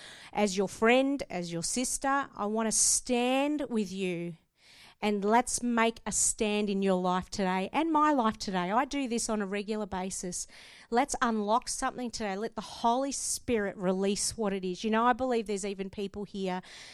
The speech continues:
and you've physically had a voice that you've, that you loved to sing when you were younger, and you would, said something was spoken over you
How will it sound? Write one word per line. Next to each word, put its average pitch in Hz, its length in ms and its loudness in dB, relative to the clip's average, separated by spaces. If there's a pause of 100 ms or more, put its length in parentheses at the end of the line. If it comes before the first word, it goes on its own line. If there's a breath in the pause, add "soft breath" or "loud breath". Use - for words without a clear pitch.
(360 loud breath)
and 220 220 2
you've 233 160 2
physically 247 680 2
had 180 180 0
a 170 40 0
voice 160 420 -2
that - 180 -4
you've, 180 240 -4 (100)
that - 160 2
you 220 160 2
loved 214 240 2
to 208 80 0
sing 190 480 0 (160 loud breath)
when 208 160 0
you 196 120 2
were 190 40 2
younger, 190 500 2
and 196 200 0
you 202 180 2
would, 202 120 -2
said 247 340 4
something 262 340 6
was 208 120 2
spoken 247 520 2
over 180 200 0
you 170 340 -2